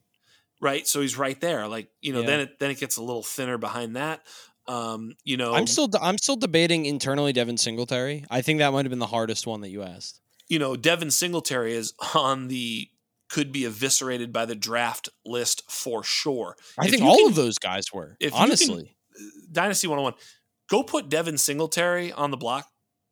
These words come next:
Speaker 1: You know, if you have Devin Singletary, you're like, right now you're thinking, "Dude, he could be the lead back of the, one of the best teams in the N F L." Yep. Yep, that's true. Yep.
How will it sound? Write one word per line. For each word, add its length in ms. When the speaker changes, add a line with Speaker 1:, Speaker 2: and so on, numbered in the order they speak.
Speaker 1:
You 100
know, 240
if 160
you 140
have 100
Devin 240
Singletary, 540
you're 100
like, 160
right 160
now 80
you're 160
thinking, 340
"Dude, 280
he 160
could 200
be 160
the 220
lead 380
back 300
of 180
the, 120
one 140
of 60
the 60
best 320
teams 340
in 60
the 80
N 100
F 140
L." 220
Yep. 200
Yep, 280
that's 180
true. 240
Yep. 200